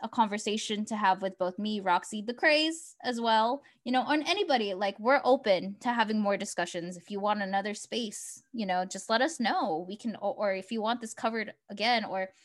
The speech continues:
you know, maybe in the future we can revisit this topic as a full-blown episode,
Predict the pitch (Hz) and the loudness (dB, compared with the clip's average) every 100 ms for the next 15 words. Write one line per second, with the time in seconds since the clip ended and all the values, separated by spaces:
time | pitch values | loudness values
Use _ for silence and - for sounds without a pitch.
0 | - _ 214 208 196 202 226 214 208 254 | -20 _ -4 -4 -2 -4 -2 -2 -4 -4
1 | 247 220 185 185 208 190 202 202 202 170 | -4 -4 -6 -8 -6 -6 -4 -4 -4 -6
2 | 180 - 202 208 185 - 202 185 170 190 | -6 0 0 0 -8 -6 -4 -4 -4 -2
3 | 175 185 208 285 349 - - 170 170 156 | -2 -4 -2 -2 -2 -6 -8 -8 -6 -4
4 | 165 | -6